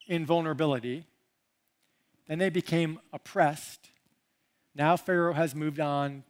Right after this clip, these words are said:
to full-blown genocide. Listen to how genocide is defined. "Acts committed with intent to destroy, in whole or in part, a national, ethnic, or religious group."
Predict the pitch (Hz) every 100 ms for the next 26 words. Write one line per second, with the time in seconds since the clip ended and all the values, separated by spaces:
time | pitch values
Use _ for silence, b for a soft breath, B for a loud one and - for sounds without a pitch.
0 | _ 127 - - 170 165 160 165 - _
1 | 147 143 135 135 127 - _ - 131 120
2 | - 117 - - _ _ _ _ _ _
3 | _ _ _ _ _ _ - - 175 208
4 | 170 160 165 - 151 131 110 143 139 127
5 | 123 - _ _ b b b b b 202
6 | 226 - - - 220 202 208 180 180 -
7 | 202 185 - 220 277 - 226 196 208 -
8 | - 185 160 131 143 156 b b b 202
9 | 175 - 208 254 277 277 233 208 220 180
10 | - 185 180 - 160 151 190 196 - 220
11 | 208 196 - b b _ 165 - 165 151
12 | - _ b b 156 147 143 131 131 123
13 | 120 - 113 -